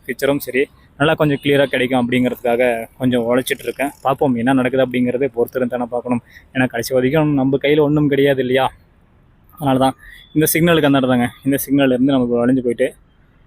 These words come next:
போனோம்னா அந்த இதை நம்ம இடத்த வந்து கண்டுபிடிச்சிருவோம். ஏன்னா அதுக்காக தான் நம்ம போயிட்டு இருக்கோம். ஆனா எனக்கு வந்து, அ, பதட்டமா இருந்தது. "என்னடா என்ன நடக்க போகுதுடா?" அப்படின்னு. ஏன்னா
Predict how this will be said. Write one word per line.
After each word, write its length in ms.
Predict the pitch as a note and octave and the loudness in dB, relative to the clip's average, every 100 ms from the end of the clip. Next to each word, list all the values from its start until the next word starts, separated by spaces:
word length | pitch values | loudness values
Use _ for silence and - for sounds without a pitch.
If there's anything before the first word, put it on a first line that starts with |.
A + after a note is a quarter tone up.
| _ _ _ | _ _ _
போனோம்னா 340 | - C3 C#3 C3 | 0 2 4 4
அந்த 140 | B2 B2+ | 2 2
இதை 160 | B2+ | 2
நம்ம 220 | B2 B2 | 2 0
இடத்த 200 | A#2 B2 | 0 0
வந்து 180 | C3 B2 | 0 0
கண்டுபிடிச்சிருவோம். 680 | A#2 B2 B2 B2 A#2 A2+ C3 - - | 0 0 -2 -4 -6 -6 -8 -10 -4
ஏன்னா 160 | C3+ E3+ - | -4 -4 -8
அதுக்காக 240 | B2 C3 B2+ | -4 0 0
தான் 200 | B2 C3 | 2 0
நம்ம 100 | A#2 | 0
போயிட்டு 220 | A#2+ B2 | -2 0
இருக்கோம். 260 | A#2+ - - _ _ _ _ _ _ _ _ _ _ _ _ _ _ _ _ - | -4 -6 -14 _ _ _ _ _ _ _ _ _ _ _ _ _ _ _ _ -6
ஆனா 180 | C#3+ | 0
எனக்கு 260 | E3 C#3+ C3 | 2 2 2
வந்து, 180 | D#3+ F#3+ G#3 F#3 - | 2 2 2 -2 -4
அ, 60 | C#3+ B2+ B2+ C3 | 2 4 4 0
பதட்டமா 380 | - C3+ F#3 G3+ | 0 0 2 4
இருந்தது. 320 | G3 F3+ E3 D3+ - - - | 4 4 2 2 -2 -16 -6
"என்னடா 360 | A#2+ C#3 C#3+ | 0 0 2
என்ன 220 | C#3+ B2 C3+ | 2 2 2
நடக்க 280 | C3 C3 B2+ | 2 0 2
போகுதுடா?" 320 | C3 B2+ B2+ | 2 4 4
அப்படின்னு. 480 | B2 B2 B2 B2 B2 - _ _ _ _ - | 2 -2 -2 -2 -4 -8 _ _ _ _ -6
ஏன்னா 160 | C#3 | 0